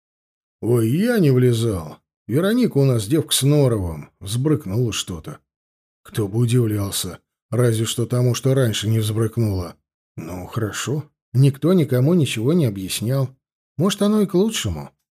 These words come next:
Авторитет Ивана в глазах семьи и общественности не пострадал. Вполне можно карьеру сделать, попытаться, воспользовавшись таким фактом в своей биографии,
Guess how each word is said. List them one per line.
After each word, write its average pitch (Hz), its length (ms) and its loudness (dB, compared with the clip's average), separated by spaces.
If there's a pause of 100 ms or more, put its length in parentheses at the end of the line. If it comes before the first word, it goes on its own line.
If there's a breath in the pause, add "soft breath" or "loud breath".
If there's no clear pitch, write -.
(320)
Авторитет 110 640 -2
Ивана 110 320 -2
в 98 40 -8
глазах 107 440 -2
семьи 113 420 0
и 110 40 2
общественности 101 840 -2
не 82 140 -8
пострадал. 98 760 -4 (480)
Вполне 202 380 -2
можно 180 340 -2
карьеру 151 540 2
сделать, 107 480 -2
попытаться, 104 720 -4 (300)
воспользовавшись 113 920 0
таким 117 320 -2
фактом 139 420 -2
в - 60 -6
своей 120 320 0
биографии, 120 880 0